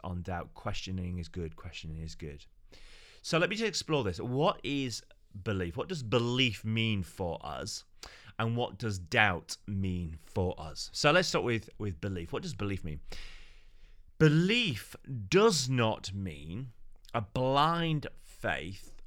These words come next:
or a blind acceptance. You just don't need to believe it. Uh, you don't need to fake it, uh, to believe it. Belief does not mean a blind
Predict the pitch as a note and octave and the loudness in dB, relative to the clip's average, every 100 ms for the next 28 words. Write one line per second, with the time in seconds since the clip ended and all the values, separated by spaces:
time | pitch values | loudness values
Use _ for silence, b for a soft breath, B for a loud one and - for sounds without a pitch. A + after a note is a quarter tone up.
0 | - A#2 A2 G2 A#2 A2+ A#2+ A#2+ A2+ - | -4 -2 -2 -2 -2 0 2 0 -4 -6
1 | F#2 - - - - - - - - - | -6 -6 -8 -6 -2 -4 -6 -16 -16 -16
2 | - - - F#2+ A2+ B2 F#2+ C3 C#3+ B2+ | -16 -16 -14 -6 -4 -2 -4 0 0 0
3 | - F2 F2+ B2 G#2+ A2 G#2 G#2 G2+ F#2 | -8 -12 0 4 4 2 -4 -4 -4 -6
4 | - D#2+ G2 F#2 F#2 F#2+ G2 F#2 D2+ - | -6 -4 -2 0 0 0 0 0 -4 -14
5 | - - B B B B B G2+ G#2 G#2 | -16 -20 B B B B B 0 0 0
6 | A#2 A2+ C3+ C3+ B2 B2 G#2+ - - - | -2 0 2 0 -2 -8 -8 -12 -18 -2
7 | C3+ B2 - F#2+ - - - - F#2+ F#2 | -2 -2 -6 -10 -10 -14 -16 -12 -6 -4
8 | D2+ - F2+ F#2 F2+ F2+ E2 D#2 - - | -6 -6 -6 -4 -4 -4 -8 -12 -18 -20
9 | - b b b _ - _ - - C3 | -20 b b b _ -20 _ -2 -2 2
10 | E3+ F#3 D#3+ - D#3 D3 B2 A#2+ - A2+ | 0 0 -4 -2 0 2 0 -2 -2 -2
11 | G#2 F#2+ F#2 G#2+ A2 G#2 G#2 G2+ F#2+ E2+ | -2 -4 -4 -2 0 0 -2 -2 -4 -6